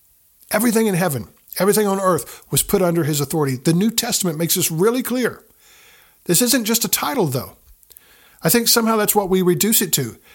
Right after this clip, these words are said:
That's not right, though. This is functional. It's operational. It's like a leak in a nuclear plant. The energy of God has poured out, and it's destabilized the old system. It ripped a tear in the old ways, and through that tear, God began building a new order,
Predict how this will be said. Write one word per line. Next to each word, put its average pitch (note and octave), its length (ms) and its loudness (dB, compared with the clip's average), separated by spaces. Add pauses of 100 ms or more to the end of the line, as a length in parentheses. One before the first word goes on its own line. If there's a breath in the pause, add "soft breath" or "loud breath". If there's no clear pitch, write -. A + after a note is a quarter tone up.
(1040 soft breath)
That's - 160 -2
not F3+ 160 0
right, G#3 280 -2
though. - 220 -6 (1080)
This F3 160 0
is D3+ 100 0
functional. C#3 640 -4
It's D#3 140 2
operational. D#3+ 640 0
It's A#2+ 100 -2
like E3 180 0
a D3 60 0
leak E3 380 0
in F#3+ 60 4
a E3 80 2
nuclear F3 400 0
plant. C3 400 -6
The E3 160 -2
energy G#3+ 340 2
of D#3+ 100 0
God F3+ 200 0
has D#3 160 0
poured A3+ 320 2
out, G3+ 280 -4 (300 loud breath)
and F3+ 120 2
it's F#3 140 0
destabilized G3+ 800 2
the E3 140 2
old E3 160 0
system. D3 480 -2 (420 loud breath)
It F3+ 140 0
ripped A3 180 0
a G3+ 60 0
tear A3 380 0
in G#3 80 0
the F3+ 100 0
old E3+ 180 0
ways, D3 280 -2
and C#3+ 140 -2
through G3 120 -2
that F#3 200 0 (300 loud breath)
tear, G#3 360 0
God D#3 280 0
began E3+ 260 0
building F3+ 320 0
a D3+ 60 0
new E3+ 200 0
order, F3+ 460 -2